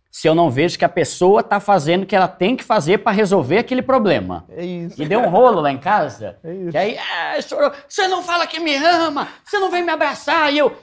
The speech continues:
Speaker 1: "Mas que que vai adiantar um abraço? Você acha que eu vou te curar com um abraço? Marca essa porcaria desse exame." Nossa, mano. E é, e é engraçado isso, é que depois a gente riu, né?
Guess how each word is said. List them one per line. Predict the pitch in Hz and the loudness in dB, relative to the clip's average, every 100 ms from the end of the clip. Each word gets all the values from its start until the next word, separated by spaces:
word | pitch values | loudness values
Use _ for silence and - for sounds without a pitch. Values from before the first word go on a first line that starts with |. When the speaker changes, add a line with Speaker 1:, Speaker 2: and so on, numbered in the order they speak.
| _ | _
Speaker 1:
"Mas | 370 381 | 0 0
que | 440 | -2
que | - | 0
vai | 440 440 | 2 2
adiantar | 415 392 415 | 0 0 0
um | 403 | 0
abraço? | 381 392 427 359 - 370 302 - - _ - | 0 2 0 -2 0 0 0 -4 -10 _ -6
Você | |
acha | 370 381 | -4 -2
que | |
eu | 415 | -2
vou | 415 | 0
te | 415 | -2
curar | - 415 392 427 | 0 4 4 2
com | 381 | 0
um | 392 | 0
abraço? | 403 349 - - | 0 -2 -6 -2
Marca | 370 415 427 427 440 | 4 4 4 0 -4
essa | 330 381 | -4 -4
porcaria | 415 - 415 403 | -2 -2 -4 -4
desse | 392 403 | -4 -4
exame." | 339 381 427 415 359 | -2 0 0 -2 -4
Nossa, | 247 247 - 233 | -4 -8 -6 -4
mano. | 226 269 302 247 185 120 - - - - - | -4 -2 -2 -2 -4 -4 -14 -10 -10 -10 -2
E | 202 | 0
é, | 247 | 2
e | 220 | 0
é | 254 | 0
engraçado | 294 294 - - 277 233 | 2 2 0 -4 -2 -2
isso, | 196 208 | -2 -4
é | |
que | 208 220 | -2 -2
depois | 220 247 285 | 2 2 2
a | |
gente | 294 381 | 0 2
riu, | 302 339 233 | 4 4 2
né? | 170 226 | 0 -2